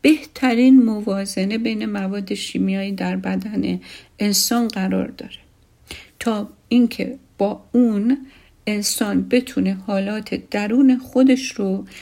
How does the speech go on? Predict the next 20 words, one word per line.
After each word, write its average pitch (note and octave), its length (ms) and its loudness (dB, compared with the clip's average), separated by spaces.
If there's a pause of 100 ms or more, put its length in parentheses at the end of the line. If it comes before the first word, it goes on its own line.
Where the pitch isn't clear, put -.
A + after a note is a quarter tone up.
(200)
در G#3+ 160 -2
برخورد A3+ 720 0
با B3 120 4
مسائل F#3+ 760 -2
بیرون، G3 680 -4 (440)
ام، F#3+ 440 0 (400)
از F#3+ 420 -4
تلاطم F#3+ 760 0
به A#3+ 160 0
اعتدال F#3+ 800 -2
و G3+ 120 -4
سلامت F3+ 840 -4
برگردونه، - 680 -12 (380)
بتونه A3 380 0
از F#3+ 360 -4
پس G3 300 -6
همه G#3 600 0
ماجراهای F#3 1000 0
زندگی F#3+ 680 -2
و F#3+ 100 0